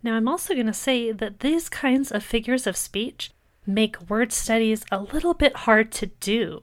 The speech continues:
<laughs> because when we're linking these words together, we don't know if it literally means this is exactly that, or are we talking more of conceptual links? Because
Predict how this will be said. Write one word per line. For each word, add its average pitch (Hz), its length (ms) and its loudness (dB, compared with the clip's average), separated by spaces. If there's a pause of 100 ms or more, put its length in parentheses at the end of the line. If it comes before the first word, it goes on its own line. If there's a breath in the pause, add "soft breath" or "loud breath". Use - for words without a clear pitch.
(160)
<laughs> - 160 -10
because 226 460 2
when 220 180 0
we're 226 460 2
linking 302 340 2
these 220 240 4
words 220 320 2
together, 214 420 2
we 208 140 2
don't 262 260 2
know 233 220 4
if 208 180 2
it 185 140 -4
literally 220 640 4
means 196 540 0
this 214 480 4
is 196 380 4
exactly 190 640 0
that, 196 500 6 (440 loud breath)
or 254 260 6
are 220 160 6
we 233 100 2
talking 247 480 2
more 196 260 2
of 196 340 0
conceptual 226 840 0
links? 180 540 -6 (320 loud breath)
Because 262 480 4